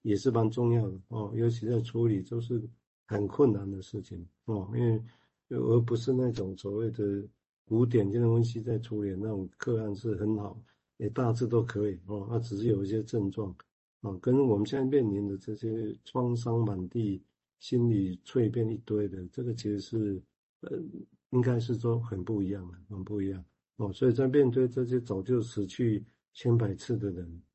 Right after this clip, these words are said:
哦，那他如果活到现在，还可以走到诊疗室来，那其实这里面是需要从不同的角度来看哦。哦，这里面不管用樱花的美，或者用这里讲的这些，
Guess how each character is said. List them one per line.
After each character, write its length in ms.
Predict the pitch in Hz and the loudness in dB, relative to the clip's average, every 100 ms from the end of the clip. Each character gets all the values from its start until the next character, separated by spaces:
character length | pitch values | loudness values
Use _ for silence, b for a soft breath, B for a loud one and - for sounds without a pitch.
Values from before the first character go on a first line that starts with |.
| - | -14
哦， 200 | 92 92 | -12 -8
那 140 | 104 110 | -6 -6
他 220 | - 123 | -4 -4
如 140 | 113 | -2
果 160 | 110 107 | 0 0
活 240 | - 101 | 0 -4
到 160 | 107 113 | -2 -2
现 260 | - 110 98 | 0 -2 -2
在， 220 | 107 92 _ _ _ _ | -4 -6 _ _ _ _
还 180 | 104 104 | -4 0
可 120 | 120 | 2
以 80 | 110 | 2
走 160 | 95 | 0
到 120 | 104 101 | -4 -4
诊 200 | 92 87 | -6 -8
疗 140 | 92 | -8
室 180 | - 95 | -8 -8
来， 220 | 90 87 - | -8 -14 -8
那 140 | 135 123 | -2 -2
其 180 | - 113 | 2 2
实 200 | 117 113 | 2 4
这 160 | 143 | 4
里 140 | 110 104 | 6 4
面 180 | 127 | 4
是 100 | 117 | 2
需 200 | 120 - | -4 0
要 120 | 127 117 | 0 0
从 360 | 117 101 104 b b _ _ | -2 -2 -4 b b _ _
不 100 | - | 0
同 240 | 139 107 110 | 0 4 2
的 80 | 98 | 2
角 200 | 95 92 | 0 -2
度 160 | 107 | -2
来 120 | 98 92 | -2 -6
看 280 | - 95 92 | -8 -8 -8
哦。 120 | 87 - - | -10 -18 -8
哦， 180 | 101 90 | -8 -2
这 160 | 113 | 0
里 160 | 98 95 | 0 0
面 320 | 104 104 92 - _ _ _ _ | 0 0 -2 -6 _ _ _ _
不 120 | - | 0
管 220 | 113 101 | 4 4
用 180 | 113 117 | 6 6
樱 160 | 131 123 | 6 6
花 160 | 120 | 6
的 120 | 113 107 | 6 4
美， 360 | 95 95 95 | 2 -2 -4
或 140 | 117 104 | -2 0
者 80 | |
用 140 | 113 110 | 2 0
这 140 | 117 | 0
里 100 | 101 | -2
讲 200 | 92 92 92 | -2 -10 -10
的 60 | |
这 160 | 95 104 | -8 -10
些， 360 | - 104 104 | -6 -6 -6